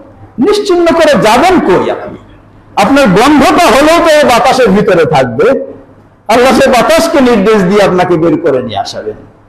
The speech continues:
আপনার কিছু চি-, আলামত হলেও জমিনে থাকবে, আল্লাহ জমিনকে নির্দেশ দিয়ে আপনাকে প্রস্তুত করাবেন। কিছুই যদি নাও থাকে,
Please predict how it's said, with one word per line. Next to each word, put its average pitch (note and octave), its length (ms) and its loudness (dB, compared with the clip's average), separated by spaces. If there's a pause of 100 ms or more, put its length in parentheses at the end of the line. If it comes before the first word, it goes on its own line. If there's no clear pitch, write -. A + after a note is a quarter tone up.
(500)
আপনার B3 400 0
কিছু D#4+ 260 0 (120)
চি-, A#3+ 280 -4
আলামত D#4 440 2
হলেও C4 300 2
জমিনে C4+ 420 2
থাকবে, G#3+ 380 0 (500)
আল্লাহ B3 340 2
জমিনকে D#4 460 2
নির্দেশ A3+ 460 2
দিয়ে G#3+ 180 0
আপনাকে F3+ 380 -2
প্রস্তুত D3 460 -8
করাবেন। G2 420 -6 (640)
কিছুই G4+ 420 2
যদি D#4+ 240 2
নাও C4+ 300 2
থাকে, G#3 360 0